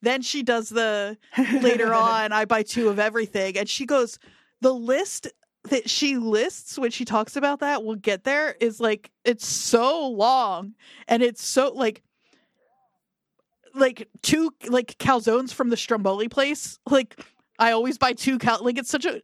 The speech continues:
Speaker 1: she's,
Speaker 2: Yeah.
Speaker 1: it's just, like, word association, it feels like. And I, I just wonder what that habit
Speaker 2: That's interesting.
Speaker 1: points to for her.
Speaker 2: Yeah.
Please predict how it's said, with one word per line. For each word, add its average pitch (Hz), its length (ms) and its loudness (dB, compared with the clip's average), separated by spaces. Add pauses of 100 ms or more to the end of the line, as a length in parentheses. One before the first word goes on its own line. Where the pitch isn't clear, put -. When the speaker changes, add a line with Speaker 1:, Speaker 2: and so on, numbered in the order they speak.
(100)
Speaker 1:
she's, 233 120 2
Speaker 2:
Yeah. 226 240 0
Speaker 1:
it's 202 100 -2
just, - 140 -4
like, 262 140 -2 (500)
word 240 300 2
association, 180 720 -4
it - 100 -8
feels 170 360 -6
like. 117 460 -8 (280)
And 202 140 0
I, 196 140 -2
I 220 40 0
just 233 200 -6
wonder 254 200 -2
what 220 180 -4
that 214 200 -4
habit 208 320 0
Speaker 2:
That's 269 120 -2
interesting. 262 560 -4
Speaker 1:
points 196 420 -4
to 160 380 -8
for - 220 -10
her. 110 360 -10 (1200)
Speaker 2:
Yeah. 226 640 -2